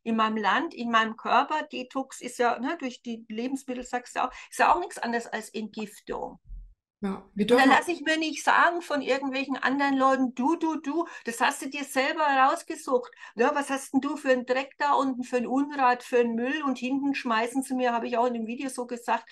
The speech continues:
Speaker 1: äh, die, die faulen Müllbeutel in, in, in, in, in den Keller rein.
Speaker 2: Mhm. Ja, ist eine gute Metapher. Ja, so ist es.
Speaker 1: Ja, und darum geht's jetzt. Das Leid und das, was Unrecht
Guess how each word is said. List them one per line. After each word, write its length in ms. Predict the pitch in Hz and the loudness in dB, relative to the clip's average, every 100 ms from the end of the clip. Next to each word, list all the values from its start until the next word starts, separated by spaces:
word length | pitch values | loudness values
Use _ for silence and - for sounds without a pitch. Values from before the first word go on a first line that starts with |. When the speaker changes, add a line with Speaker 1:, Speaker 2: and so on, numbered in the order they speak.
| - - | -18 -2
Speaker 1:
äh, 160 | 226 233 | 2 2
die, 140 | 233 | 0
die 120 | 226 233 | -6 0
faulen 520 | - 214 247 226 208 | 6 8 6 4 0
Müllbeutel 680 | 208 349 381 359 359 370 370 440 349 | 2 2 4 6 6 4 -8 -8 -10
in, 160 | - 285 | -10 -10
in, 0 | |
in, 260 | - 262 233 | -4 -4 -4
in, 200 | - 226 | -6 -4
in 140 | 226 214 | -4 -4
den 60 | |
Keller 360 | - 196 180 160 156 | -4 -8 -6 -6 -6
rein. 400 | 147 - - 196 _ _ _ _ _ _ _ _ _ _ _ - | -6 -8 -12 -20 _ _ _ _ _ _ _ _ _ _ _ -12
Speaker 2:
Mhm. 360 | 170 151 156 - _ _ | -8 -8 -12 -16 _ _
Ja, 160 | 214 254 | -6 -4
ist 120 | 269 | -2
eine 120 | 208 | -4
gute 220 | 202 220 | -4 -4
Metapher. 560 | 226 214 - - 214 - _ _ _ _ - | -4 -4 -8 -14 -14 -14 _ _ _ _ -8
Ja, 200 | 214 - _ | -8 -10 _
so 140 | - - | -16 -10
ist 160 | 220 | -8
es. 220 | 240 226 - | -8 -10 -10
Speaker 1:
Ja, 340 | 190 226 480 - | -4 -2 -2 -2
und 140 | 247 | 4
darum 440 | 254 285 320 339 | 4 4 -2 -2
geht's 380 | 320 339 370 - | -2 -6 -8 -6
jetzt. 380 | 269 202 196 - | -2 -2 -4 -10
Das 160 | 214 - | -10 -2
Leid 540 | 190 202 262 349 - | 2 4 4 2 -2
und 180 | 254 240 | -4 -6
das, 200 | 277 - | -8 -4
was 200 | 240 - - - | -6 -6 -20 -8
Unrecht 800 | 277 320 381 349 220 240 - - | 2 4 4 0 0 -2 -2 -12